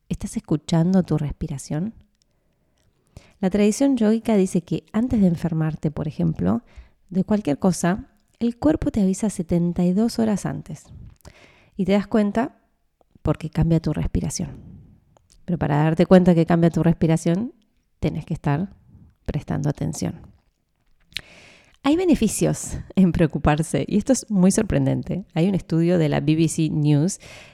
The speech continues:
que habla acerca de los beneficios de preocuparse. Y esto te lo quiero compartir porque primero me parece un dato curioso, segundo porque ya saben que yo soy, tengo dentro mío una científica investigadora que me gusta mucho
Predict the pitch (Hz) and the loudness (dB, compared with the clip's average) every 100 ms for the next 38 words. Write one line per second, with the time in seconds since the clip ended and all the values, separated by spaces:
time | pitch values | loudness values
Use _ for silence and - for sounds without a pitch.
0 | _ - 190 262 233 - 180 233 214 165 | _ -4 -2 0 0 0 -2 0 2 4
1 | 160 151 156 170 240 196 160 143 147 127 | 4 2 0 -2 0 2 2 0 -4 -4
2 | 147 147 - - - _ _ _ - 370 | -6 -6 -12 -16 -20 _ _ _ -6 -4
3 | - 403 - 226 185 233 196 175 156 185 | -2 -2 0 0 0 2 2 4 4 4
4 | 180 190 170 147 147 147 160 202 202 151 | 2 2 0 -4 -2 0 2 2 0 0
5 | 147 151 151 147 147 156 147 135 139 139 | 0 -2 -2 0 0 0 -2 -2 -2 -2
6 | 170 165 151 165 165 - - 151 151 147 | -2 -2 -2 -2 -4 -6 -12 -10 -6 -2
7 | 156 156 151 147 135 151 139 _ _ - | -2 -2 -4 -6 0 0 0 _ _ -20
8 | - - - - - 160 170 165 165 160 | -20 -20 -20 -10 -2 0 2 2 2 4
9 | 160 160 165 - 156 143 156 156 156 - | 4 4 4 4 2 2 -2 -2 -2 -2
10 | 170 151 143 143 143 143 143 147 160 156 | -2 -2 -4 -4 -2 0 0 -2 -4 -6
11 | 147 143 - 147 147 - 156 147 143 - | -6 -4 -4 -4 -6 -4 -2 0 -2 -6